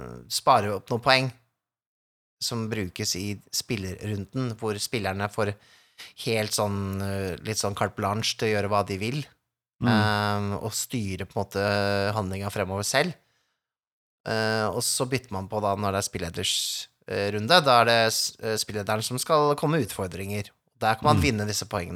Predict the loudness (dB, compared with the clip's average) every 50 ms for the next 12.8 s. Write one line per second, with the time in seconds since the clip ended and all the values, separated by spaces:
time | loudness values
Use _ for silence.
0 | -6 -6 -6 -8 -12 -12 -8 -8 -8 -6 -8 -10 -12 -12 -12 -10 -8 -6 -6 -8
1 | -10 -12 -16 -20 _ -12 -10 -8 -4 -2 0 2 2 2 0 -2 -4 0 4 6
2 | 8 8 8 8 6 6 6 4 2 -6 -12 -10 -6 -2 0 0 2 2 0 0
3 | 0 -2 0 2 2 2 2 2 0 0 0 2 2 2 2 2 0 -2 -4 -4
4 | -6 -4 -2 0 0 0 0 -2 0 4 6 8 8 8 8 6 2 -2 0 2
5 | 2 4 4 2 2 0 -2 -6 -6 -4 -2 0 2 2 0 0 -4 _ _ _
6 | _ _ _ _ _ _ _ _ _ _ -2 0 0 2 2 0 -2 -4 -4 -4
7 | -4 -4 -6 -6 -6 -6 -6 -6 -6 -4 -2 -2 -2 -2 -4 -4 -6 -6 -8 -10
8 | -10 -10 -10 -10 -10 -12 -14 _ -12 -10 -8 -8 -8 -8 -8 -10 -12 -16 _ _
9 | _ _ -20 -16 _ -4 -2 2 4 4 2 2 0 0 0 0 2 2 0 0
10 | 0 -2 -2 -2 -2 -2 -2 -4 -4 -2 -2 -2 -2 -2 -2 -2 -2 -2 -2 -2
11 | -4 -4 -4 -6 -6 -4 -4 -4 -4 -4 -6 -6 -8 -8 -6 -4 -2 0 2 2
12 | 0 0 -4 -6 _ _ -20 -16 -12 -8 -4 -4 -4 -4 -6